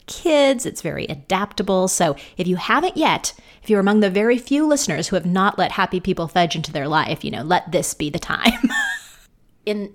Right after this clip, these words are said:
Speaker 2: episode six, you asked me how this was for freezing, and I told you that I didn't know.
Speaker 1: Oh.
Speaker 2: I have since frozen this fudge successfully.
Speaker 1: Yeah, okay.
Speaker 2: So if you are in a fudge making mood,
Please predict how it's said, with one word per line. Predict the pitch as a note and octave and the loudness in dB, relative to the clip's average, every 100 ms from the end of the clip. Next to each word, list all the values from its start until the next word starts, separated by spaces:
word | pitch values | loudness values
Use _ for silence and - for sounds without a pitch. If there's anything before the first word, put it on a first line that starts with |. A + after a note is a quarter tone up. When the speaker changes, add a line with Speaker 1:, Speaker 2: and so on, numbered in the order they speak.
| - | -6
Speaker 2:
episode | A#3 C#4 C#4+ A#3+ F3 | -4 -4 -4 -6 -6
six, | - - A3 - | -6 -4 -4 -6
you | F#3 G3 G#3 F3 | -10 -6 -6 -6
asked | F3+ - | -8 -8
me | F#3+ F#3 | -10 -10
how | F3 - E3+ E3+ | -10 -8 -8 -6
this | E3+ E3 - | -8 -8 -8
was | D#3 D3+ | -8 -8
for | D3+ D3 _ | -14 -16 _
freezing, | F#3+ E3+ D3+ A#2+ A#2+ - | -8 -6 -8 -10 -12 -10
and | D#3 | -10
I | |
told | C#3+ F3 D#3 | -10 -10 -10
you | D#3 | -10
that | D3+ C#3 - | -8 -8 -8
I | D3+ | -12
didn't | D3 D#3 D#3+ - | -10 -10 -12 -10
know. | D#3+ C3 C3 D#3+ B3+ | -10 -8 -10 -8 -6
Speaker 1:
Oh. | G#4+ D4 D3 - | -2 -2 -4 -2
Speaker 2:
I | F#3 | -4
have | E3+ F3+ E3+ | -2 -4 -4
since | - - D4 G#3+ D3+ G3+ - _ _ _ | -8 -2 -2 -2 -6 -10 -12 _ _ _
frozen | - A3 G#3 G3 D#3+ D#3 D#3+ - | -2 0 0 0 -4 -4 -10 -12
this | E3+ D#3+ - | -8 -8 -4
fudge | D#3 C#3+ - - | -4 -4 -10 -12
successfully. | - - C#3 C3 - B2+ G#2 C#2+ | -12 -8 -8 -8 -10 -10 -10 -6
Speaker 1:
Yeah, | F#3+ - - | -4 -2 -4
okay. | F#3 D#3+ - | -6 -8 -8
Speaker 2:
So | - F3 D#3+ D#3+ | 0 4 4 2
if | F#3+ F#3+ | -2 -2
you | G#3+ | -2
are | A#3 | -2
in | - G#3 | -2 -4
a | F3 | -6
fudge | E3 G3+ G3+ F#3+ G3+ | -6 -2 -2 -4 -10
making | F3+ E3 E3+ D#3 D#3 | -8 -8 -8 -12 -10
mood, | - C#4+ D#3+ D3 | -8 -6 -8 -8